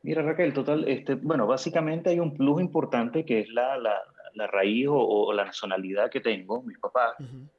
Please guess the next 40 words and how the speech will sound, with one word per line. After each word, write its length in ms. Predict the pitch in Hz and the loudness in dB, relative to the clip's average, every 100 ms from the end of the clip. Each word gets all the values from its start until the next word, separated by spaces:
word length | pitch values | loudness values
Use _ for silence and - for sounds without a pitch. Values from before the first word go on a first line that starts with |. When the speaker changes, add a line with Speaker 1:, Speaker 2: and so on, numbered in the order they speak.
| _ | _
Speaker 1:
Eh, 160 | - 101 | -2 0
si 200 | - 101 | -2 -2
bien, 760 | 95 95 95 98 117 120 - - - - - - | 2 2 2 2 2 2 -2 -14 -20 -20 -20 -16
o 60 | - | -8
sea, 140 | - | 0
vivimos 440 | 98 95 92 104 - | 0 0 0 -4 -2
cerca 400 | 104 98 - 113 | 0 0 2 2
de 300 | 113 98 - - - _ | 4 2 0 -10 -20 _
casi 240 | - 123 - | -6 -6 -2
cuarenta 480 | 110 104 107 113 | 0 0 0 0
años 260 | 110 107 123 | 2 2 2
en, 200 | 117 107 110 | 2 0 -4
en, 300 | 101 95 - | -6 -6 -6
en 100 | 92 | -8
Venezuela, 460 | 90 - 117 90 | -8 -2 0 0
para 180 | - 92 | -2 -4
mí 140 | 92 92 | -6 -4
toda 160 | 107 | -2
una 180 | 113 110 | 0 0
vida, 420 | 120 113 98 98 | 2 2 2 0
para 160 | 95 92 | -4 -8
mis 100 | 82 | -6
papás 600 | 95 95 95 95 104 98 - _ _ _ _ _ - | -4 -2 0 0 -2 -4 -16 _ _ _ _ _ -2
el 240 | 104 107 | 2 2
setenta 500 | 104 98 107 113 117 | 0 -2 0 0 0
por 140 | 101 101 | -2 -2
ciento 300 | 110 107 117 | -4 0 -2
de 60 | |
su 140 | 104 98 | 0 -2
vida, 320 | 113 107 98 | 0 2 0
ochenta 320 | 98 104 104 | -4 -8 -6
por 160 | 110 104 | -8 -10
ciento 240 | 107 110 | -10 -8
de 80 | 110 | -6
su 120 | - | -2
vida, 200 | 127 110 - _ _ _ _ _ _ | -2 -4 -10 _ _ _ _ _ _
eh, 460 | 107 104 101 101 - _ | 2 4 4 2 -4 _
conoces 480 | 165 170 135 - 113 | 0 2 2 0 -6
cultura, 600 | 123 110 135 117 113 120 | -6 -2 0 2 2 2
la 440 | 107 104 98 95 | 2 0 0 -4